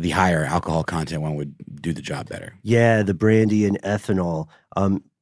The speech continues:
Speaker 2: and also, imagine, we have to empathize with him a little bit. Uh, im-, imagine what a huge responsibility it is if that guy's body had been lost at sea, or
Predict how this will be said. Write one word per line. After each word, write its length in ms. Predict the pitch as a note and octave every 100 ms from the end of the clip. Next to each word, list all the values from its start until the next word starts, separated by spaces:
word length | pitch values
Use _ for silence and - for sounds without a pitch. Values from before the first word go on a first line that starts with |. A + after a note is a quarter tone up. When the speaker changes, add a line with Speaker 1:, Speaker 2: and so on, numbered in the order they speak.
| -
Speaker 2:
and 120 | F#3
also, 440 | G#3+ G#3 A2 G#2+
imagine, 680 | - B2 B2+ C3+ C3 F2+ F2
we 80 | F#2
have 100 | A#2+
to 60 | A2
empathize 540 | G#2+ G#2 F#2+ G2+ F2+
with 80 | E2+
him 160 | G2+ E2+
a 40 |
little 320 | D#2+ G#2+ A2
bit. 280 | E2 E2 - _ _ _
Uh, 240 | - E2+ E2+ -
im-, 280 | D#2 F2 G#2+ -
imagine 540 | G#2 G2+ A#2+ B2 G#2
what 160 | G2+ F#2+
a 60 |
huge 380 | F#2 G#2 G#2 G2
responsibility 1000 | F#2+ - G2 G2 F2 D#2+ F2 A#2 G#2 E2+
it 100 | D#2
is 360 | D#2 D2 D#2 - _ _ _ _
if 200 | A#2 G2+
that 220 | A#2 A#2
guy's 260 | C#3+ A#2+ G#2+
body 420 | - G2 A2 A#2
had 180 | A2 G2
been 140 | F#2+
lost 560 | E2+ E2+ G2 A2 A2 -
at 140 | F2
sea, 640 | - - G#2+ F#2 F#2+ A#2 C3 _ _ _ -
or 340 | G#2 G#2 G2+